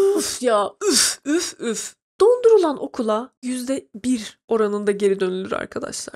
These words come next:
O okul bir daha okunmaz. Donduracağım. Kesin donduracağım. Ya da güzel çalışıp dikey geçiş sınavına gireceğim. Başka bölüm okuyacağım. Olmuyor. Yani eğer aşırı, aşırı, aşırı istemiyorsanız,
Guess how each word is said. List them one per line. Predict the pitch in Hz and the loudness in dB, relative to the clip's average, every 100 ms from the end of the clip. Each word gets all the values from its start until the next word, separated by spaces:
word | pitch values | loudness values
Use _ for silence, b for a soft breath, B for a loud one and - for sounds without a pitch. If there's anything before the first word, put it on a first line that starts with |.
| _ - | _ 2
O | 359 277 | 4 4
okul | - 320 240 | 2 -2 0
bir | 277 | 2
daha | 277 254 - | 2 2 -2
okunmaz. | 226 - 226 220 208 190 - - | -4 -6 -8 -4 -4 -4 -8 -4
Donduracağım. | 254 254 254 262 254 220 220 | -2 0 -2 0 2 2 2
Kesin | 285 440 359 | -2 0 0
donduracağım. | 277 269 247 226 226 | 0 0 -2 -2 0
Ya | 285 | 2
da | 294 233 | 2 2
güzel | 240 254 240 | 0 2 2
çalışıp | 240 226 - - | -2 -2 -4 -4
dikey | 220 262 254 | -4 -2 -2
geçiş | 233 - | -2 -4
sınavına | - 240 240 247 | -4 -4 -4 -4
gireceğim. | 202 196 302 370 | -6 -4 -6 -2
Başka | 220 233 - 214 | -2 0 -2 -2
bölüm | 208 196 | -2 -4
okuyacağım. | 196 220 196 196 _ | -10 -12 -12 -12 _
Olmuyor. | 277 277 254 220 208 208 - - 247 | 2 2 -2 -6 -8 -10 -16 -6 2
Yani | 233 240 | 2 4
eğer | 262 269 285 - | 6 6 6 2
aşırı, | 240 - 269 277 294 | 0 2 2 0 0
aşırı, | 247 - 240 240 | -2 -2 -2 -2
aşırı | 226 - 226 | -2 -4 -6
istemiyorsanız, | - 220 - 247 226 202 202 208 220 262 | -6 -8 -8 -8 -6 -6 -6 -10 -10 -12